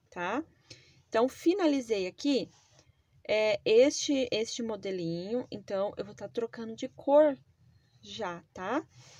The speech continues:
Então, o que eu vou fazer, como eu fiz aqui no início, pra subir... Vou cortar este fiozinho.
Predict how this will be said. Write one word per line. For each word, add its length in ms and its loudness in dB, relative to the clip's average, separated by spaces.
Então, 140 -2
o 20 -14
que 100 -8
eu 60 -4
vou 100 -10
fazer, 640 0
como 240 -10
eu 20 -12
fiz 300 -10
aqui 480 -6
no 100 -12
início, 560 -4
pra 160 -10
subir... 540 -6
Vou 240 2
cortar 1000 -6
este 300 -6
fiozinho. 880 -2